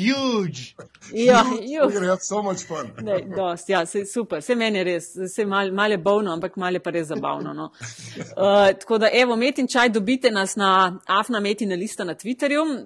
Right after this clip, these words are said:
Speaker 2: pripombe, pohvale na, eh, info afna metina lista pika si in ful hvala za podporo. Res, uspeli smo, eh, se okrepiti mikrofonsko na drugih podcastih,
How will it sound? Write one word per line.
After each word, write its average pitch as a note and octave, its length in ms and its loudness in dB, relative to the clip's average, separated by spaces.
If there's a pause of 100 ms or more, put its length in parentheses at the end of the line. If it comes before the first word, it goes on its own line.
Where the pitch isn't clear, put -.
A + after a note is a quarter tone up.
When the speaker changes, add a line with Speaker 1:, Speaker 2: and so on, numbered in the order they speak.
Speaker 2:
pripombe, A#3 600 2
pohvale F#3+ 880 4
na, F3 240 -2 (440)
eh, E3 420 -4 (220)
info A#3+ 340 -4
afna F#3+ 340 0
metina F#3+ 380 -6
lista G#3+ 300 -6
pika G#3+ 280 -8
si A3+ 360 -4
in G3 260 -4 (360)
ful C#4 140 2
hvala G#3 300 4
za F3+ 100 -4
podporo. E3 560 -2 (160)
Res, G3 320 -4
uspeli A3+ 360 -2
smo, F#3+ 320 -4 (360)
eh, F3+ 80 -10 (160)
se - 260 -2
okrepiti A#3+ 640 2
mikrofonsko A#3 840 2
na F3 160 -2
drugih C4 360 -4
podcastih, A3 1080 -2